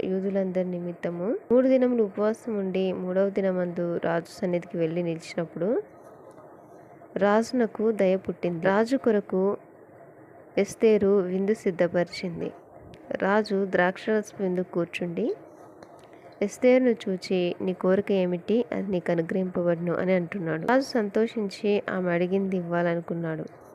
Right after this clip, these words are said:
ఈ లోకంలోని మనుషులు తమకు కలిగిన అధికారాన్ని బట్టి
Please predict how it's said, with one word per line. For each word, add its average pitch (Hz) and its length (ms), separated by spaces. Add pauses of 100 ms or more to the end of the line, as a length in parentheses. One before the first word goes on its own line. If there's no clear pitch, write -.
(840)
ఈ 233 60
లోకంలోని 262 600
మనుషులు 208 560
తమకు 190 360
కలిగిన 196 320
అధికారాన్ని 190 640
బట్టి 175 460